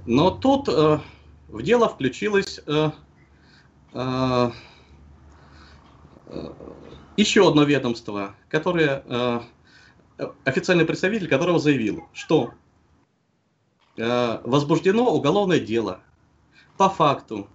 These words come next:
пропажи сведений, э, особой важности. То есть это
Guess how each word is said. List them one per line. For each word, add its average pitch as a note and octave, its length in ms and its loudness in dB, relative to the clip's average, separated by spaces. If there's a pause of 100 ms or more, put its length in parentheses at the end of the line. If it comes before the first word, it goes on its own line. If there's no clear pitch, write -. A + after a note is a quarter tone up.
(520)
пропажи D3 600 -2
сведений, B2+ 720 -2 (920)
э, A#2+ 300 -2 (220)
особой F#3 360 2
важности. A2+ 560 -6 (480)
То D3 60 -2
есть C3+ 160 -6
это D3 360 -4